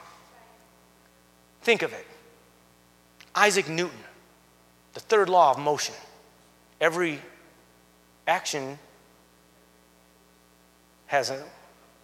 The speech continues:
opposite, equal and opposite reaction, right? Do you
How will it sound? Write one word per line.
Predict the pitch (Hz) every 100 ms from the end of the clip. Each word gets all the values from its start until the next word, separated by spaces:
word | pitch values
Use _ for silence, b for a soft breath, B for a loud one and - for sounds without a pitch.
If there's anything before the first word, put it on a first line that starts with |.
| _ _ - 131
opposite, | 123 143 - 180
equal | 185 202 196 190
and | 170
opposite | 143 160 - - 156 -
reaction, | 170 123 90 - 110
right? | 123 208 - - - - - _ _ _ _ _
Do | 147
you | 170 190